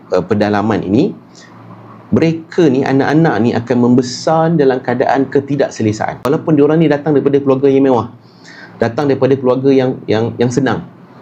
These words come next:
tapi dengan, dan bukan setakat itu saja, nama-nama yang diberikan kepada anak-anak pun nama-nama yang pejuang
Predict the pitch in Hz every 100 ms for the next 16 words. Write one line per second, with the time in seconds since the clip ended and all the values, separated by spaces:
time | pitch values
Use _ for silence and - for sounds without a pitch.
0 | - - - 139 139 208 208 - - 113
1 | 135 147 175 220 214 202 - - - -
2 | 123 156 165 151 165 202 - - 156 151
3 | - 156 156 127 92 113 113 123 147 190
4 | 185 170 190 190 170 160 151 143 165 156
5 | 147 135 135 131 135 147 120 - 165 147
6 | 143 143 151 143 139 123 120 87